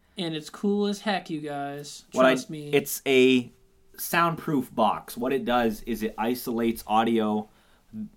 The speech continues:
Speaker 2: so that it can only enter the mic from the front.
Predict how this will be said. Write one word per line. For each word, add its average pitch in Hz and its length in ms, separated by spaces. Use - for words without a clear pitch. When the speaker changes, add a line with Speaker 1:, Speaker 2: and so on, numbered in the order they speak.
Speaker 2:
so 123 300
that 107 300
it 117 140
can 117 220
only 147 440
enter 123 280
the 110 100
mic 104 340
from 104 280
the 87 80
front. - 420